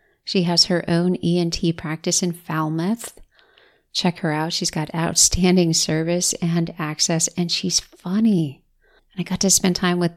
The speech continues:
the amazing Doctor Claudia Geyer, too. Both women, they have no idea how special they are. And what else in May? Worked in the hospital.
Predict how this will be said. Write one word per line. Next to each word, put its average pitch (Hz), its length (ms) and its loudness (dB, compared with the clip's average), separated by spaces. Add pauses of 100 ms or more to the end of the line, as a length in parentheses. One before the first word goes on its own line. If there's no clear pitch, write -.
(100)
the 170 280 -2
amazing 175 600 2
Doctor 170 340 0
Claudia 165 580 0
Geyer, 160 400 -2
too. 170 540 0 (600)
Both 175 260 2
women, 180 260 2
they 196 80 2
have 170 160 2
no 160 160 0
idea 165 300 2
how 165 140 0
special 165 380 0
they 160 200 -2
are. 165 280 -4 (1000)
And 180 140 0
what 175 100 0
else 156 240 -2
in 160 100 -2
May? 151 280 -6 (680)
Worked 170 220 0
in 170 60 0
the 170 80 0
hospital. 170 600 -2